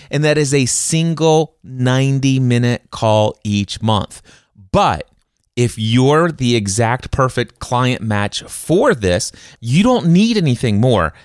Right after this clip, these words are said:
than a single ninety-minute call once a month, every month for the next twelve months to radically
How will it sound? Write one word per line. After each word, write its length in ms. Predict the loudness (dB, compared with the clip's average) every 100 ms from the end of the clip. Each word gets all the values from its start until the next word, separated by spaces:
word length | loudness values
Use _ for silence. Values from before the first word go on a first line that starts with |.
| _
than 160 | -2 0
a 120 | 0
single 640 | -2 0 2 2 2 2
ninety-minute 840 | 2 0 0 0 0 0 0 -2 -4
call 440 | -2 0 -2 -4 -14 -16
once 480 | -8 0 2 2 0 -2
a 80 |
month, 320 | 0 0 -2 -8 _ _
every 320 | -2 0 2
month 340 | 2 0 -4 -6
for 560 | 0 4 4 2 0 -10 _ _
the 120 | 0
next 400 | 4 2 0 -4
twelve 320 | 0 2 2
months 320 | 0 -2 -2 -6
to 460 | -2 0 0 0 2
radically 800 | 2 2 -2 -4 -6 -4 -6